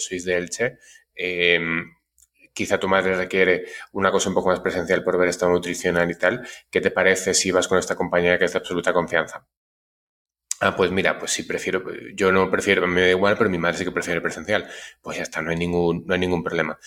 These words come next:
Es decir, eso, em, que es humanidad, primero de humanidad, a mí me,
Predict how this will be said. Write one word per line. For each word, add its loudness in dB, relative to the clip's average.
Es 2
decir, 0
eso, 2
em, 0
que 0
es 0
humanidad, 0
primero 2
de 2
humanidad, 0
a 0
mí 0
me, 2